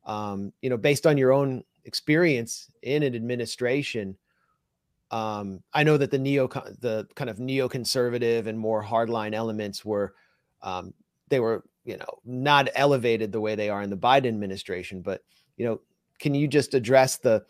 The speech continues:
maybe the tension between the State Department, particularly the Blinken State Department,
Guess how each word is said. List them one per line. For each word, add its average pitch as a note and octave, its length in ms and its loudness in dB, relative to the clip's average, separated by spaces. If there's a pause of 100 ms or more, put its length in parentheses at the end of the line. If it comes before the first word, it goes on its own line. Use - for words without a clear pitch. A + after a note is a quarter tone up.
(280)
maybe B2+ 280 -2
the A#2+ 100 -2
tension C#3+ 480 -2
between A2+ 460 -4
the G#2 240 -2 (380)
State C#3 360 0
Department, G#2 460 -2
particularly A#2 520 0
the G#2+ 120 -2
Blinken A#2+ 400 -2
State G#2 260 -4
Department, G2+ 560 -4